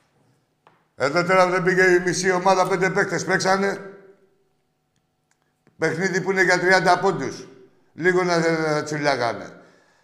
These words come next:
Τέλος πάντων, εμείς ξέρουμε, ας πούμε, τι, ότι η ομάδα μας είναι το μυαλό της χαλασμένο και είπαμε τους λόγους.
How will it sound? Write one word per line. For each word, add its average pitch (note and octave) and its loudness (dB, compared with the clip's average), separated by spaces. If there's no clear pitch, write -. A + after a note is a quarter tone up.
Τέλος G3+ 2
πάντων, C3+ 0
εμείς D3+ -4
ξέρουμε, F#3+ 0
ας C3+ -2
πούμε, C#3 -12
τι, B2+ -10
ότι B2 -6
η - -4
ομάδα C3 -2
μας D3 -8
είναι E3+ -4
το E3 -2
μυαλό D#3 0
της - -10
χαλασμένο D#3 -2
και C3+ -8
είπαμε D3+ -6
τους C#3+ -12
λόγους. A2+ -8